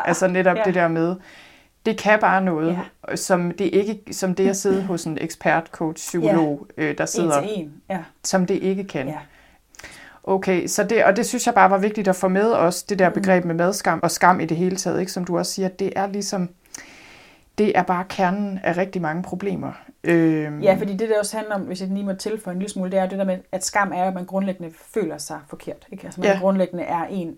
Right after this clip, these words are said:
Speaker 2: der ingen, der gider at være sammen med.
Speaker 1: Ja.
Speaker 2: Lige nu vil jeg bare gerne forsvinde fra jordens overflade. Jeg tror, de fleste af os kender det.
Speaker 1: Ja.
Speaker 2: Øh, men der er forskel på, om man har gjort noget pinligt, som man kan grine af,
Speaker 1: Ja.
Speaker 2: og så man har gjort noget, man absolut ikke fortæller nogen om.
Speaker 1: Ja.
Speaker 2: Jeg kender det fra mig selv. Jeg har da
Speaker 1: Ja.
Speaker 2: for nylig,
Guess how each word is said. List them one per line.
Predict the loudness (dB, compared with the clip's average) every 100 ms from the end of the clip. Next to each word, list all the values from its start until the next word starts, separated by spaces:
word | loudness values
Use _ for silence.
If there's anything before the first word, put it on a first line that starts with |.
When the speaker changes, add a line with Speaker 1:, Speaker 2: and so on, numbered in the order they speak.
| -8
Speaker 2:
der | -6
ingen, | -6 -6
der | -6
gider | -6
at | -6
være | -6
sammen | -6 -6
med. | -8 -14 _ -20 -6 0
Speaker 1:
Ja. |
Speaker 2:
Lige | 2
nu | 2
vil | 0
jeg | -2
bare | -4 -4
gerne | -8 -8
forsvinde | -8 -6 -6 -4
fra |
jordens | -4 -4 -6 -4
overflade. | -4 -4 -6
Jeg | -6
tror, | -8
de | -10
fleste | -8 -8 -6
af | -8
os | -8
kender | -8 -8
det. | -12 -18 -20 -8 0
Speaker 1:
Ja. | 0 0 -4
Speaker 2:
Øh, | -8 -6
men | -4 -2
der |
er | -2
forskel | 0 0 -2 -4
på, | -2
om | -2
man | -4
har | -8
gjort | -2 -2 -2
noget | -6
pinligt, | -4 -4 -4 -6
som | -8
man | -6
kan | -6
grine | -6 -6 -6
af, | -6 _ -20 -4
Speaker 1:
Ja. | 0 0
Speaker 2:
og | 0
så | -2
man | -2
har | -2
gjort | 0 0
noget, | 0 -2
man | -4
absolut | -8 -8 -6 -4 -4
ikke | -6
fortæller | -6 -4 -4
nogen | -4 -8
om. | -10 -12 _ _ 0
Speaker 1:
Ja. | 0 -2 -20 _
Speaker 2:
Jeg | -2 -2
kender | -2 -2
det | -4
fra | -6
mig | -4
selv. | -2 -2 -4 _
Jeg | -6
har | -2
da |
Speaker 1:
Ja. | -2
Speaker 2:
for | -2 -6 -4
nylig, | -2 0 0 -2